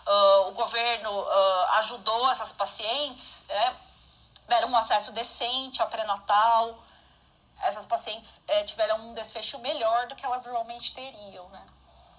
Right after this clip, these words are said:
Ah, que mais que eles falaram aqui que foi interessante? Ah, outra coisa que foi interessante, os óbitos fetais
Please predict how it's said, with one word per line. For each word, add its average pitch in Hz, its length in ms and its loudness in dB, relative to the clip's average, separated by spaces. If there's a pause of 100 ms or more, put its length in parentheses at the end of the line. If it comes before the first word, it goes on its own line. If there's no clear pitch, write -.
(420)
Ah, 196 720 8 (960)
que 240 100 -10
mais 202 220 -2
que - 80 -16
eles 190 140 -10
falaram 190 280 2
aqui 208 100 -14
que 202 60 -18
foi 202 140 -12
interessante? 202 460 -6
Ah, 262 400 2
outra - 160 -8
coisa 240 160 -8
que 233 60 -18
foi 247 80 -12
interessante, 233 480 -8
os 196 60 -6
óbitos 233 340 2
fetais 233 760 -2